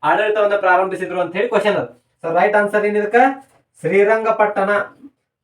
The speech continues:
ಶ್ರೀರಂಗಪಟ್ಟಣ. ಈ ಶ್ರೀರಂಗಪಟ್ಟಣವನ್ನ ರಾಜಧಾನಿಯನ್ನಾಗಿ ಮಾಡ್ಕೊಂಡು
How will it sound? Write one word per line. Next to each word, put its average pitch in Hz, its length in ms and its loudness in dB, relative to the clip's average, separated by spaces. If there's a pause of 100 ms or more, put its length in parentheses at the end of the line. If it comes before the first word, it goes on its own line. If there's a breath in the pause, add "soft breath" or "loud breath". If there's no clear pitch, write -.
(180)
ಶ್ರೀರಂಗಪಟ್ಟಣ. - 3000 -4 (2000)
ಈ 196 140 -12
ಶ್ರೀರಂಗಪಟ್ಟಣವನ್ನ 196 1000 -2 (300)
ರಾಜಧಾನಿಯನ್ನಾಗಿ 190 840 0
ಮಾಡ್ಕೊಂಡು 185 680 -2